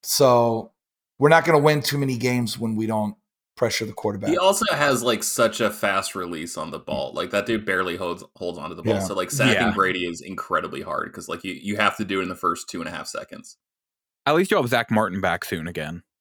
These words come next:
Speaker 1: Say again?
Speaker 3: You'll have Zach Martin back soon, so that should help get, uh, Zeke going a little better, too.
Speaker 1: Yeah, but we also lost, uh, La'el Collins, too.
Speaker 3: Yeah, true.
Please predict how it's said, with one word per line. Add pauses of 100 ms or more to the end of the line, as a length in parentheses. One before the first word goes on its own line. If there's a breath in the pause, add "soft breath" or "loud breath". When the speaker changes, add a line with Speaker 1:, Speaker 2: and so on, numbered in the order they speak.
(880)
Speaker 1:
Say
again? (540)
Speaker 3:
You'll
have
Zach
Martin
back
soon,
so (260 soft breath)
that
should
help (140)
get,
uh,
Zeke
going
a
little
better,
too.
Speaker 1:
Yeah,
but
we
also
lost,
uh, (180)
La'el
Collins,
too.
Speaker 3:
Yeah,
true.